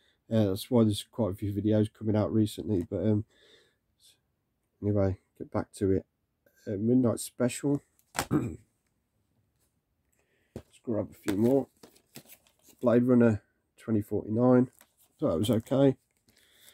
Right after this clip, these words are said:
Uh, Back to the Future trilogy. It's got a torn, uh, slipcase, which is a bit of a shame.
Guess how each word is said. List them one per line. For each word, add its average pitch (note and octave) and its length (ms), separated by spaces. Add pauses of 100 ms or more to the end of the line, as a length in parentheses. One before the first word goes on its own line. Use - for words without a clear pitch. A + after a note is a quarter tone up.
(440)
Uh, A2 120
Back - 300
to - 140
the A#2 80
Future A2+ 600 (180)
trilogy. C3 720 (640)
It's - 160
got - 180
a - 40
torn, B2+ 680
uh, A2+ 200
slipcase, A#2+ 680
which G#2+ 180
is A2 60
a - 20
bit G2+ 120
of E2+ 80
a - 40
shame. A2+ 420